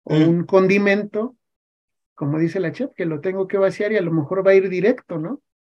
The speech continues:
Speaker 1: Ejemplo, una
Speaker 2: Ese sí.
Speaker 1: ajonjolí se me ocurre, ¿no?
Speaker 2: Mm.
Speaker 1: ¿Qué pasa si yo no conozco o no tomo en cuenta ahí las recomendaciones del proveedor? Ahí ya le voy a dar condiciones favorables para que puedan re-,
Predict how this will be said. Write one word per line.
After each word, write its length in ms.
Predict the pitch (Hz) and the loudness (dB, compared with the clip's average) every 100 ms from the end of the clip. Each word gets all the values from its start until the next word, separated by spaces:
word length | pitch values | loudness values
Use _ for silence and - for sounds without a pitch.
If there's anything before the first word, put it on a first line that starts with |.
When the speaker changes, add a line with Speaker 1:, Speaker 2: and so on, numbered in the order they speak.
| _ | _
Speaker 1:
Ejemplo, 420 | - 185 170 170 | -10 -8 -2 0
una 160 | 175 180 | 0 0
Speaker 2:
Ese 240 | 175 160 | 0 0
sí. 100 | 170 | 0
Speaker 1:
ajonjolí 220 | 156 165 190 | 2 2 2
se 140 | 190 | 2
me 100 | 165 | 0
ocurre, 380 | 147 269 262 170 | 2 2 2 0
¿no? 240 | 175 320 _ _ _ _ _ - | -4 -8 _ _ _ _ _ -8
Speaker 2:
Mm. 280 | 240 226 247 | -4 2 2
Speaker 1:
¿Qué 100 | 254 | 4
pasa 380 | 277 254 262 254 | 4 6 6 4
si 140 | 226 | 2
yo 120 | 202 | 0
no 180 | 220 226 | 0 0
conozco 760 | 208 190 196 185 - 190 220 - | -4 -6 -8 -10 -6 -6 -6 -8
o 100 | 165 | -4
no 160 | 165 | -4
tomo 220 | 170 190 185 | -4 -8 -8
en 80 | |
cuenta 500 | 170 180 180 190 214 247 _ _ _ _ _ _ | -8 -8 -8 -8 -10 -12 _ _ _ _ _ _
ahí 140 | - 156 | -4 0
las 140 | 185 | 2
recomendaciones 720 | 185 - 147 143 143 135 170 185 | 0 -2 -4 -2 -4 -4 -6 -6
del 160 | 160 | -8
proveedor? 560 | 147 147 147 147 151 208 | -8 -8 -6 -4 -2 -2
Ahí 160 | 175 160 | -2 -2
ya 100 | 165 | -2
le 80 | 165 | 0
voy 200 | 165 165 | 0 0
a 60 | |
dar 200 | 165 170 | -2 -4
condiciones 800 | - 151 147 147 135 233 302 294 | -8 -8 -6 -8 -6 0 2 2
favorables 720 | - 165 160 156 180 240 - _ _ _ _ | -2 -4 -2 -2 -2 -6 -10 _ _ _ _
para 180 | - 139 | -12 -12
que 100 | 139 | -10
puedan 300 | - 214 247 | -4 0 2
re-, 120 | 214 | 0